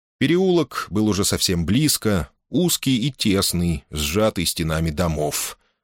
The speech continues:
Шуршал на ветру огромный плакат над головой. Чаттон и Прик юркнули в проход,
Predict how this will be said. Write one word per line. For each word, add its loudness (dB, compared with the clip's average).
Шуршал 0
на 0
ветру 0
огромный 0
плакат -2
над -6
головой. -2
Чаттон 0
и -4
Прик -2
юркнули 0
в -12
проход, -2